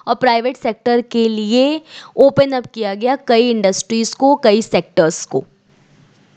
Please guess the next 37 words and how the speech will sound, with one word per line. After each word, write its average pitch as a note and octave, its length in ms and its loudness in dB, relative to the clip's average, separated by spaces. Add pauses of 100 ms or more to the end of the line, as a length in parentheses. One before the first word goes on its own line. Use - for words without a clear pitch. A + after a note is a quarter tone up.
(100)
Next D#4+ 280 2
question, F4 320 2
in F#4 180 2
recent C#4+ 420 -2
years, D4 360 4
which D4 180 -2
among D4 260 0
the C#4 140 2
following B3+ 380 2
countries A#3+ 440 -4
has A3+ 320 0
been B3 300 2
the C#4 80 4
largest G#3+ 520 0
source A#3+ 280 2
of C4+ 120 0
foreign A#3 360 2
investment G#3+ 540 -4
in G#3+ 120 0
India? E3 260 -8 (420)
ऑस्ट्रेलिया, C#4+ 640 2
सिंगापुर, C4+ 640 2
चाइना, A3+ 500 -2
मॉरिशस। F#3 640 -2 (460)
इसके D#4 220 2
बारे D4 220 4
में D4 100 0
देख D4 160 -2
लेते D4 240 -4
हैं। E4+ 140 -2 (220)
टॉप D4+ 240 4
इन्वेस्टर्स D4+ 560 0
in D4+ 140 -2
financial B3 520 0
year C4+ 140 2
twenty A#3+ 300 -2
twenty-one, B3+ 520 0